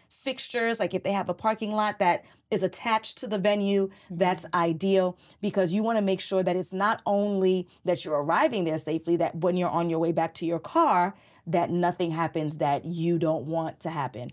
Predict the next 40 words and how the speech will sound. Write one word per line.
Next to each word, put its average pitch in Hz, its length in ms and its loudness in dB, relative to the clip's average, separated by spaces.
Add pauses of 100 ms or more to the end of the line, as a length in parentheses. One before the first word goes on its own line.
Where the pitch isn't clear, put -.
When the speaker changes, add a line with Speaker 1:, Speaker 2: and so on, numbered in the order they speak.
(100)
Speaker 2:
Right. 170 240 -20
Speaker 1:
So 165 120 -4
I 156 60 -2
highly 196 520 2
recommend 165 400 0
that. 160 200 -4
Do 208 100 -2
your 240 180 -2
research 196 400 -2
in 175 100 -2
Google. 160 320 0
If 185 140 -2
it's 233 140 -6
a 202 60 0
place 208 260 -4
that 170 100 -2
you 170 100 0
don't 151 160 0
like, 160 360 -2 (340)
it's - 180 -2
a 151 240 0 (460)
neighborhood 185 400 4
that's 175 200 -2
not 160 220 0
desirable, 226 920 2 (260)
you 175 100 2
don't 170 100 2
like 151 120 -2
the 170 60 -4
parking, 233 380 -2
you 180 60 0
don't 170 100 -2
like 165 140 -6
the 160 80 -6
lighting, 220 440 0 (800)
you 226 80 -2
can 190 160 2
very 185 220 4
kindly 185 420 -2
say, 175 300 0